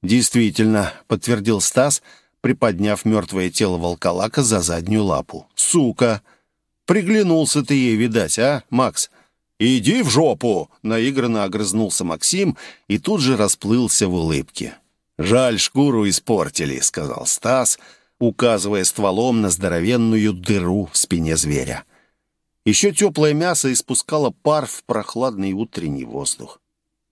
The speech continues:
«Да хрен с ней, со шкурой!» — махнул рукой Максим. «Хорошо, что сами не испортились».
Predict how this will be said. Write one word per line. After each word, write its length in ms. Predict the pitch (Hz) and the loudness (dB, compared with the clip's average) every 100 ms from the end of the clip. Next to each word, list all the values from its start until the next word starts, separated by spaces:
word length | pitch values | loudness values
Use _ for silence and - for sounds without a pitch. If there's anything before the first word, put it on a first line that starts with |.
| _ _ - | _ _ 0
«Да 220 | 151 190 | 2 2
хрен 420 | - 151 190 104 | 2 2 2 0
с 120 | - | -2
ней, 280 | 104 - - | -2 -4 -4
со 160 | - 120 | -2 -2
шкурой!» — 500 | - 123 80 67 - - | 0 0 -2 -6 -10 -8
махнул 480 | 98 - 123 107 104 | -6 -4 0 0 0
рукой 260 | 104 107 | 0 0
Максим. 640 | 95 90 - - 67 58 - - _ - | 0 0 -2 -2 -4 -8 -14 -20 _ -2
«Хорошо, 360 | 113 120 143 131 | 0 2 2 2
что 180 | 151 | 2
сами 340 | - 135 101 95 | 2 2 2 0
не 180 | 101 107 | 0 -2
испортились». 720 | - 92 69 71 65 - | -2 -4 -4 -6 -4 -4